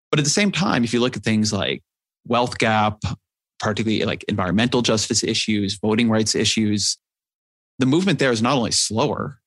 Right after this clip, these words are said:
it's oftentimes, like, in the wrong direction. Something I've, I've argued before is that one of the things right now that is, um, deranging our politics somewhat is a tremendous imbalance between political and cultural power.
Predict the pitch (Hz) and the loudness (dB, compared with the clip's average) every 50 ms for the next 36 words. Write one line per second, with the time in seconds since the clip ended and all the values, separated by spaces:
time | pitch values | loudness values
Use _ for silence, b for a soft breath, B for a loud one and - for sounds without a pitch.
0 | _ - - - 127 113 - 127 110 110 107 104 107 110 104 113 107 107 98 90 | _ -4 -2 0 -2 0 0 0 0 2 0 0 0 0 0 2 2 2 2 0
1 | 92 92 78 98 - 90 - 98 98 92 - - - - - - - _ _ _ | 0 -2 -4 -4 -6 -4 -4 -4 -2 -2 -2 -4 -4 -6 -14 -16 -18 _ _ _
2 | _ _ _ _ _ _ _ _ _ - 190 196 - 208 185 147 123 117 101 98 | _ _ _ _ _ _ _ _ _ 0 0 2 2 2 2 4 4 2 0 0
3 | - 110 107 120 131 156 151 127 120 104 104 104 - - 104 92 98 110 - 117 | -2 -2 0 2 0 2 2 0 0 -2 -2 -6 -4 -4 -4 -2 -2 -2 -2 -2
4 | - - 113 110 120 135 139 123 110 113 110 101 - - - 113 110 110 107 113 | -2 -2 -2 0 2 2 2 2 2 0 0 -2 -2 -2 0 0 2 2 0 0
5 | 107 101 101 107 104 104 104 95 104 92 98 98 95 98 - - - - - - | 0 0 0 0 0 -2 0 -2 -2 0 0 0 0 -2 -2 -4 -6 -6 -4 -2
6 | 95 87 92 101 - 113 98 95 107 113 117 120 110 110 98 78 - 85 92 - | -2 -2 -4 -2 -2 -4 -2 0 2 2 2 2 2 2 0 0 -2 -6 -4 -2
7 | 110 110 113 104 98 90 85 - - - - 73 73 71 62 55 - - - - | 0 0 0 0 0 -2 -2 -2 -2 -2 -2 -4 -2 -4 -4 -4 -8 -12 -14 -14
8 | _ _ _ _ _ _ _ _ - 110 120 110 - - 120 113 113 120 135 147 | _ _ _ _ _ _ _ _ 0 0 0 -2 -2 0 0 2 2 4 4 2
9 | 147 127 120 - - - 107 107 101 101 101 98 98 101 - - 107 - 110 104 | 2 2 2 0 0 0 0 0 0 0 -2 -2 -2 -2 -4 -6 -4 -2 -2 -2
10 | 95 - - - - 117 110 - 110 104 98 104 - 98 90 - - 87 - - | -2 -4 -10 -4 -2 0 0 0 0 0 -2 -2 -4 -4 -4 -4 -6 -6 -6 -6
11 | - - - - | -6 -6 -6 -8